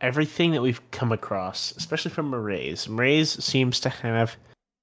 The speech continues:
investiture or gadgets or what's a who's it's from every place in this galaxy.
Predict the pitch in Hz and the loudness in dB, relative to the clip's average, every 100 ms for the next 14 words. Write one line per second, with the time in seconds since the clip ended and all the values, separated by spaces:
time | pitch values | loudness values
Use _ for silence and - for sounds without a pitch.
0 | _ _ - 123 117 117 - 117 - 123 | _ _ 0 2 4 2 0 -2 0 4
1 | 113 113 110 - - 101 110 110 107 113 | 4 6 4 2 -6 -6 0 4 4 6
2 | 107 110 - 104 98 95 98 110 107 - | 4 2 0 2 2 0 -4 0 0 0
3 | 113 - 113 107 110 - - 110 101 101 | -2 2 2 2 0 0 2 2 2 -2
4 | - 123 127 127 120 - - 117 117 - | 0 0 2 2 0 -2 2 4 4 0
5 | 110 107 107 - 107 101 95 92 - 98 | -2 0 0 0 0 2 2 -2 -2 -2
6 | 101 | -2